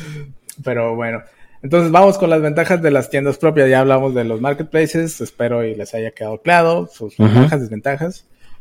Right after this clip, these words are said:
Speaker 1: Entonces, las tiendas propias, aquí, como decíamos hace rato, tú vendes lo que quieras. Tú vendes juguetes, tú vendes, este, ropa, artículos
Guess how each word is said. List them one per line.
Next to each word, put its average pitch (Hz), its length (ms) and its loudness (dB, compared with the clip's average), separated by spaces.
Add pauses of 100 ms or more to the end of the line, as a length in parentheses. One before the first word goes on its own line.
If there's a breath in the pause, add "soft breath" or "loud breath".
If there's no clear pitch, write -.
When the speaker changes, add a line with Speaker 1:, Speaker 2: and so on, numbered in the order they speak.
(240)
Speaker 1:
Entonces, 135 540 0
las 139 180 -2
tiendas 170 260 0
propias, 180 480 2 (200)
aquí, 160 480 0
como 135 360 0
decíamos 143 480 0
hace 147 160 0
rato, 160 460 0 (460 soft breath)
tú 175 140 2
vendes 180 320 4
lo 147 120 -2
que - 100 -12
quieras. - 520 -10 (200)
Tú 151 100 2
vendes 143 300 4
juguetes, 139 640 0
tú 143 120 0
vendes, 127 460 -4 (100)
este, 107 1160 -8
ropa, 139 840 2 (240)
artículos 120 840 -6